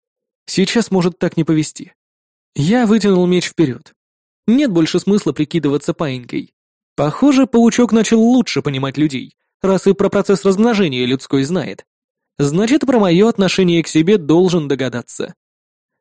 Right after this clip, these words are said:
Жаль, себя убить не успею. Скорее всего, мне отрежут руку быстрее. А похоже, без разницы. Все равно руки лишился еще до того, как кончик меча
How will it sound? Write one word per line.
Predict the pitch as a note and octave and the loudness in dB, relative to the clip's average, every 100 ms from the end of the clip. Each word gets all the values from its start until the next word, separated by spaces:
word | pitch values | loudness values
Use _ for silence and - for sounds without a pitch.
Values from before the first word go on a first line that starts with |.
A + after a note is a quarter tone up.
| - | -4
Жаль, | F#3+ G#3 A#3+ G3 | -2 0 2 0
себя | - G#3+ G#3 F3 | 0 0 2 0
убить | C3+ C3 C3+ | 0 -4 -4
не | |
успею. | C3 - C3+ B2 - _ _ _ _ _ | -8 -6 -8 -8 -10 _ _ _ _ _
Скорее | - - C#3+ C#3+ | -8 -2 2 2
всего, | C3+ D3 C#3+ | 0 0 0
мне | C#3 C#3+ | -2 -4
отрежут | C#3+ D3 D#3+ - | -2 0 0 0
руку | F#3+ - | -2 -2
быстрее. | B2+ - - - - - _ _ _ _ _ _ _ _ - | -6 -6 -6 -6 -8 -16 _ _ _ _ _ _ _ _ -4
А | |
похоже, | F3 B3 D#4+ D4+ | -2 2 4 4
без | D#4+ | 4
разницы. | D4+ E4 C#3+ C3 - - _ _ _ | 4 2 0 -4 -8 -12 _ _ _
Все | - D4 | -2 2
равно | C#4 C4 | 2 2
руки | A3+ D3+ D#3+ | 2 2 0
лишился | D3 F#3+ E3+ D#3+ | 2 2 2 2
еще | D#3 F3+ | 0 0
до | E3+ D#3+ | 0 0
того, | D3 D#3 | 0 0
как | D3+ - | -2 -4
кончик | D#3 D3 C3 C#3+ | -4 -4 -8 -8
меча | C3+ F#3+ | -6 -4